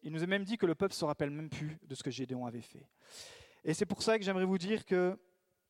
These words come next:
élargir notre cœur, c'est pas juste quand on se convertit, c'est pas juste quand je reçois le baptême du Saint-Esprit, c'est pas juste quand je viens le dimanche à l'église, c'est pas juste quand, euh, j'ai participé à une semaine, euh, de jeûne et prière,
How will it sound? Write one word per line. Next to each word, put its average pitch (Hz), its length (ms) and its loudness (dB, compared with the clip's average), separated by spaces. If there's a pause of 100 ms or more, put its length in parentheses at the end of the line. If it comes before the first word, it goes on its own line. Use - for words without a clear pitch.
élargir 185 500 4
notre - 260 -2
cœur, 190 380 0
c'est - 180 -6
pas 202 220 4
juste 180 480 -2
quand 151 80 0
on 151 60 2
se - 100 -8
convertit, 156 480 -4 (380)
c'est - 120 -4
pas 190 160 6
juste 180 220 -4
quand 165 100 -6
je 147 60 -8
reçois 151 180 -4
le 147 60 2
baptême 151 300 0
du 151 40 -6
Saint-Esprit, 170 540 -6 (260)
c'est 170 140 0
pas 208 160 6
juste 202 240 2
quand 185 140 0
je 156 80 -2
viens 175 100 4
le 170 100 4
dimanche 160 360 -2
à 160 40 0
l'église, 165 320 -2 (220)
c'est 185 140 2
pas 190 160 6
juste 190 200 -2
quand, 185 240 4 (280)
euh, 151 300 6
j'ai 151 120 0
participé 175 640 -2
à 160 100 0
une 165 120 -2
semaine, 175 440 0 (260)
euh, 135 440 2
de 143 140 0
jeûne 165 220 0
et 165 60 0
prière, 165 500 0